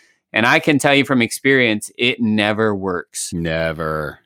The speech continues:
Speaker 1: Never works. If you don't have all three of these,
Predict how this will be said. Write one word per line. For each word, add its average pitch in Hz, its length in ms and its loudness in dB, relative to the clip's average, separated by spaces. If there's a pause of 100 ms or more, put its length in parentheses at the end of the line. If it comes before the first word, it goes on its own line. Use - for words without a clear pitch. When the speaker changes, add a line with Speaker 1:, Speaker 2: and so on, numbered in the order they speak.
(100)
Speaker 1:
Never 135 520 2
works. 131 320 2
If 110 160 -2
you 147 60 4
don't 151 160 4
have 143 220 2
all 135 240 4
three 139 260 0
of 135 100 2
these, 151 420 -2